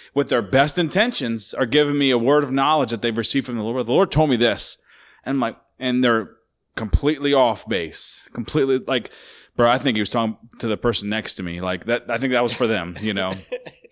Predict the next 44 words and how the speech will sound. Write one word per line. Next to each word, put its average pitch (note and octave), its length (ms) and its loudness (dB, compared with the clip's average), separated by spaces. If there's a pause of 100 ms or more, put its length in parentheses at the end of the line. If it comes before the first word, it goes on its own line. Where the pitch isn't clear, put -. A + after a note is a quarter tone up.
(120)
So D3 360 0 (340)
learning, F3 540 0 (360)
I C#3 80 -4
think D3+ 280 -2
talking C#3 340 0
about A#2 360 0
the, A2 420 -4 (160)
the, G#2+ 260 -4
the G#2 140 -6
fivefold G#2 640 -4
and G2+ 160 -8
learning A#2 260 -2
about G2 400 -6 (240)
the G2+ 220 -2
functionality A2 760 -4
of F#2+ 80 -6
these F#2 180 -6
gifts, - 320 -6
I G2 100 -10
th-, - 100 -20 (160)
I - 60 -12
think, - 180 -12 (140)
like A2+ 180 -6
you're G#2+ 80 -8
saying, D3 300 -6
is G2+ 200 -6 (320)
we C3 120 0
need C#3 120 2
to A2+ 80 -8
develop A2 360 0
a G2 40 -12
maturity F#2 640 -6
in F2+ 100 -14
that. - 380 -20 (560)
And A2+ 100 -6
I - 20 -6
think C#3 200 -2
that's A2+ 120 -2
what A2+ 120 -2
we're G#2 100 -2
trying G#2+ 200 -6
to G2+ 40 -6
do G2 120 -6
here A2 380 -4